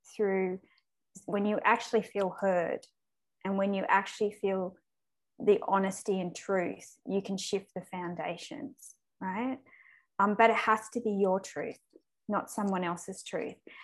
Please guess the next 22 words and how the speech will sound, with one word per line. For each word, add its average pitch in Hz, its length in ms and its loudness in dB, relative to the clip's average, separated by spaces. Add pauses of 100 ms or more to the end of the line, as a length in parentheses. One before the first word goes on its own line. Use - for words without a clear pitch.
(140)
And 208 120 6
I 208 80 2
think 262 260 8
sometimes 220 640 2
this 208 160 -12
is 208 100 2
when 196 160 4
we 190 80 -2
struggle 190 400 0
with 175 160 -4
tools, - 640 2 (380)
is 202 320 2
I 214 120 8
always 233 260 8
say 208 160 2
to 202 60 0
people, 202 260 -4
there's 196 160 2
a 202 60 -2
difference 220 380 0
between 208 400 -4
goals, 196 520 4